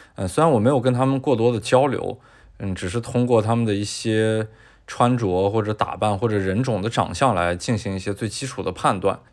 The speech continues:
嗯，总体来说，去年我刚出国的那段时间，全球的旅行基本上也没有复苏，尤其是这种长距离的跨洲的大长线的这种旅行。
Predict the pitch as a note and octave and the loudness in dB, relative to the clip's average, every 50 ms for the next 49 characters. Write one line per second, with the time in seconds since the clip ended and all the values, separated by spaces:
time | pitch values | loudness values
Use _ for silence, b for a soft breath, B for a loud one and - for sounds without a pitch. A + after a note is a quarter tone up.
0 | b b _ - A2 G#2 G2+ - - C#3 F#3+ - F3+ B2+ A2+ A#2+ - - C#3+ C#3+ | b b _ -8 -6 -6 -6 -2 0 -2 2 4 6 6 6 4 4 2 2 4
1 | D3 D3 C#3 - - - G#3 D#3 A#2 G#2 G2 F#2+ G2 G#2 A2 A#2 A#2 - _ _ | 4 4 2 0 -4 -2 0 2 2 2 2 2 0 0 -2 -2 -4 -6 _ _
2 | - - - G2+ G2+ C3+ D#3+ D#3+ - - F#3 - A2 G#2+ A#2+ C#3 C#3 B2+ A#2 A#2+ | -20 -4 -2 0 2 2 0 0 0 -4 -2 2 2 2 2 2 0 0 2 2
3 | A2+ G#2 - - G#2 G2 A2+ A2+ A2+ A2+ A#2+ B B B B - - - - - | 0 0 -2 -4 -4 -2 0 0 0 0 -2 B B B B -10 -6 -4 0 2
4 | G#2 D#3 F#3+ - - A2 A#2 D3 D#3+ C3+ A2 F#2+ E2+ - G2+ G#2 A2 - E3 D#3 | 2 2 2 2 2 2 4 4 4 4 2 -2 -2 -2 -4 -4 0 -2 0 0
5 | B2 F#2 G2 A2+ G#2+ F#2 F2+ F#2 G2+ G2 F2 - - A2 F#2 - - G2 F#2+ F#2+ | 0 0 0 0 0 0 -2 -2 -2 -2 -4 -6 -8 -10 -10 -8 -6 -4 -4 -2
6 | A#2 A#2+ A#2 A#2+ A2+ A2+ A2+ A2+ G#2+ G2 F2+ - - - - - - - - - | -2 0 0 0 -2 0 -2 -2 -2 -2 -2 -6 -10 -12 -14 -12 -10 -8 -4 -4
7 | F2+ F2 A#2 B2+ E3+ C#3+ G2+ F#2+ F2 F2 F#2+ F#2+ - - - A2+ F2 - - A2+ | -2 -2 -2 0 0 0 0 0 -2 -2 -2 -4 -4 -2 0 0 0 2 0 -2
8 | B2 A2+ G2+ F#2 - - - - - - - F2+ F2+ G#2 - - D3+ A2+ G2 F#2+ | 0 2 0 -2 0 -4 -4 -4 -4 -4 -2 -4 -4 0 0 0 0 0 -2 -2
9 | G2+ G2 F#2 F#2 F#2 F2+ F2 - F#2+ - F#2 G2+ A#2 | -4 -4 -4 -4 -6 -6 -8 -10 -10 -12 -12 -12 -14